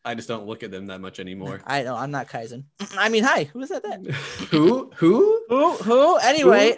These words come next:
Speaker 1: Who?
Speaker 2: um, let's, uh, move on to the next topic.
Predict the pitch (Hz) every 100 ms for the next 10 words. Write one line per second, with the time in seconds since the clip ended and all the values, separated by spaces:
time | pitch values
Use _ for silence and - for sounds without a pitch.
0 | - 190 208 208 208 208 - 190 220 -
1 | - - 147 190 190 208 202 196 202 196
2 | 202 - 160 143 156 208